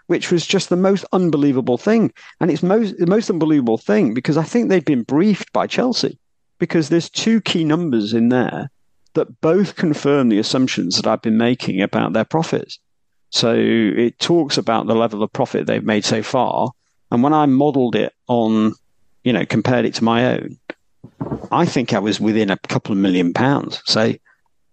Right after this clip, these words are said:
I think my profit number is really quite accurate at ninety-seven million quid for twenty twenty-three. It, and, and then, then the only question then is, you know,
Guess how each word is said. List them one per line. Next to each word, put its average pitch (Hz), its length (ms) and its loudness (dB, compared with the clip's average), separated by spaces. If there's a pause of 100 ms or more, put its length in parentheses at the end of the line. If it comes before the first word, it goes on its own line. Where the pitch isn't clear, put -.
I 143 100 2
think 147 200 -2
my 120 120 0
profit - 380 -4
number 92 360 -2
is 101 180 -2
really 113 360 0
quite 98 300 -4
accurate 101 420 -2
at 101 120 -2
ninety-seven 104 600 0
million 101 340 0
quid - 320 -2
for - 120 -4
twenty 101 340 -4
twenty-three. - 720 -2
It, 110 280 -2
and, 104 340 -2 (380)
and 104 160 0
then, 131 240 2 (100)
then 139 180 2
the 127 140 2
only 120 140 0
question 127 500 -2
then 127 360 -2 (520)
is, 107 480 0 (640)
you 123 100 0
know, 107 220 0